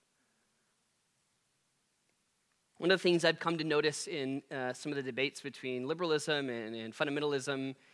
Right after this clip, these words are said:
is that they, people have a tendency to either emphasize God's love or his judgment. Now, many of us would think, "Oh, it's good to emphasize God's love." I don't think so.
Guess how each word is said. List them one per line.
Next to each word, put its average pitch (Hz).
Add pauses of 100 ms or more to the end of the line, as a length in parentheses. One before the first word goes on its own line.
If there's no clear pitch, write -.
(140)
is 120
that 131
they, 131
people 147
have 143
a -
tendency 139
to 123
either 165
emphasize 135
God's 117
love 143 (260)
or 143
his 135
judgment. 120 (640)
Now, 117
many 165
of 160
us 190
would 143
think, 143
"Oh, 147
it's -
good 151
to 143
emphasize 123
God's 113
love." 123 (400)
I 156
don't 180
think 117
so. 120